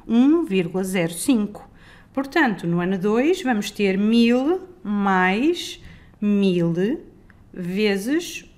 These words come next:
um vírgula zero cinco. E agora o que acontece no ano três? Que quantia vamos ter desta vez na conta bancária? Parem o vídeo e tentem determinar isto sozinhos. Então, no ano três, temos um novo ano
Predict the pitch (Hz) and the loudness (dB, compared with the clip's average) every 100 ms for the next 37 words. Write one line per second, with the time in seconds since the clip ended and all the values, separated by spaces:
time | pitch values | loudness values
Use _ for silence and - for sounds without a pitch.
0 | 208 196 180 220 233 - 165 160 180 202 | -4 -2 0 -2 -6 -4 -4 -4 -6 -6
1 | 180 165 160 202 - - 254 233 - - | -6 -6 -4 -8 -10 -2 0 0 -6 -20
2 | - - - - - 381 392 392 381 349 | -20 -20 -20 -18 0 2 4 2 2 0
3 | 320 294 320 320 - 294 262 247 - 170 | 0 2 -2 -2 2 4 4 0 -4 -4
4 | 165 - - - - 269 - - - 311 | -6 -10 -12 -12 -4 0 2 2 2 2
5 | 392 226 226 208 - 214 202 196 196 180 | 4 2 -2 -4 -2 -2 -2 -4 -4 -2
6 | 190 190 185 185 180 175 175 175 160 165 | 0 -2 -2 -4 -4 -4 -4 -4 -4 -6
7 | 151 - - - - - 196 196 190 170 | -10 -14 -20 -20 -20 -6 0 2 2 0
8 | 175 202 269 370 - - - 214 - 277 | -2 -2 0 0 -4 -12 -6 -6 -2 0
9 | 339 330 269 269 269 254 240 269 311 - | 4 4 4 2 0 2 2 0 -2 -4
10 | - 269 208 175 156 - - - - - | -2 -2 0 -4 -6 -12 -20 -20 -20 -20
11 | - - - - - - 269 269 190 165 | -20 -20 -20 -20 -20 -4 0 0 0 0
12 | 185 220 185 185 175 170 214 240 - - | 0 0 -2 -2 -2 0 -2 -6 -12 -6
13 | 170 165 170 180 185 202 240 339 311 240 | -4 -2 -2 -2 0 0 0 2 4 4
14 | 254 | 0